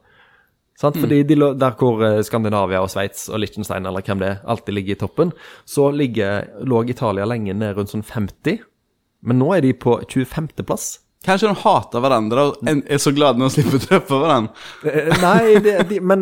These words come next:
Speaker 1: forklaringen er delvis, eh, står det, at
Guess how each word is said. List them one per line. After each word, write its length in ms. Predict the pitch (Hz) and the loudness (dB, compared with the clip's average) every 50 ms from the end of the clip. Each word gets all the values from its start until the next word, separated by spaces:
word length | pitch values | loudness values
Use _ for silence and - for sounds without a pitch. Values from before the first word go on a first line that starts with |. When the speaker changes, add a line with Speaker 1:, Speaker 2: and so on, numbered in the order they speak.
| 190 175 | 2 0
Speaker 1:
forklaringen 680 | - 185 175 - 180 143 123 131 156 180 175 165 165 160 | 0 -2 -2 0 2 2 2 2 0 -2 -4 -4 -4 -6
er 380 | 135 113 135 131 131 143 156 147 | -4 -2 2 4 4 4 4 2
delvis, 460 | 139 151 151 139 117 110 113 113 - - | 2 2 0 2 2 0 0 -2 -2 -4
eh, 220 | 123 120 120 117 117 | 0 0 0 0 0
står 240 | - 123 113 113 131 | -2 -2 0 0 0
det, 60 | - | -2
at 380 | 135 135 - _ _ - - | -2 -6 -6 _ _ -20 -20